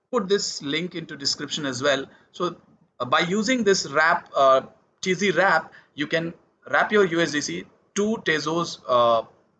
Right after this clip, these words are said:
U S D C. So basically you convert your E R C twenty to Tezos F A two standard.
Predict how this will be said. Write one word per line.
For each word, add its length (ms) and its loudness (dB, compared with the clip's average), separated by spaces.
U 180 2
S 80 0
D 140 -4
C. 180 -12
So 160 -10
basically 380 -4
you 180 -6
convert 420 -4
your 180 -6
E 100 0
R 80 4
C 140 -6
twenty 320 -8
to 240 -10
Tezos 400 0
F 180 -4
A 60 -4
two 160 -10
standard. 440 -8